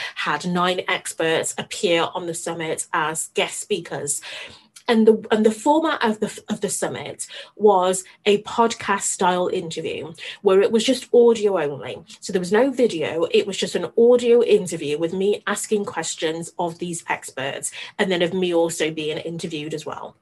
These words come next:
And I remember after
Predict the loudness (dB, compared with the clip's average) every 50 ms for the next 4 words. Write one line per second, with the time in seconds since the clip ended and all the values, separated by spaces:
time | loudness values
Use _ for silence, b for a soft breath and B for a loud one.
0 | _ _ _ _ _ _ _ _ _ _ _ _ _ _ _ -18 -18 _ _ _
1 | 0 2 4 6 6 6 4 4 2 B B B B B B B _ _ 2 6
2 | 8 8 8 8 6 4 0 0 0 0 -2 -2 0 0 0 0 0 -4 -6 -2
3 | 2 2 4 4 2